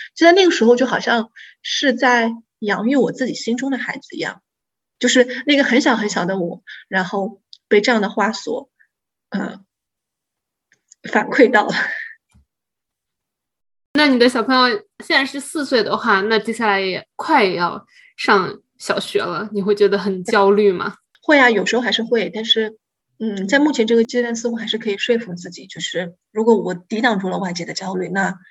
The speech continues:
Speaker 1: 我就可以不把孩子的这种焦虑传递到。但是不知道这是对的还是错的，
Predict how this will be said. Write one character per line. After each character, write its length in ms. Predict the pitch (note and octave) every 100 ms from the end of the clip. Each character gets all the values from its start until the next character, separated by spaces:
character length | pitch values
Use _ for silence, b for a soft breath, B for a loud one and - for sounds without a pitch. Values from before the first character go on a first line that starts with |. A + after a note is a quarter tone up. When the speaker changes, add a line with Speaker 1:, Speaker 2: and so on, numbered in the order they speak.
| b _ _ _
Speaker 1:
我 100 | G3
就 120 | G3+
可 120 | F#3+
以 40 | G3
不 100 | G3
把 80 |
孩 220 | F3+ E3+ F3
子 280 | F#3 -
的 140 | F#3 F#3+
这 120 | G3
种 120 | F3+
焦 160 | F#3 G#3+
虑 100 | G#3+
传 240 | - -
递 140 | F3+ F3+
到。 300 | F3 F#3 -
但 100 | A3
是 380 | - G#3 G3 - _ _ _ _ _ _ _ _ _ B B B _
不 80 | D4+
知 80 | D#4
道 160 | C#4
这 80 | A#3+
是 120 | A#3+ A#3 - - _ -
对 160 | -
的 80 | G3
还 120 | F#3
是 140 | F3+ F#3
错 240 | - A#3+
的， 220 | - -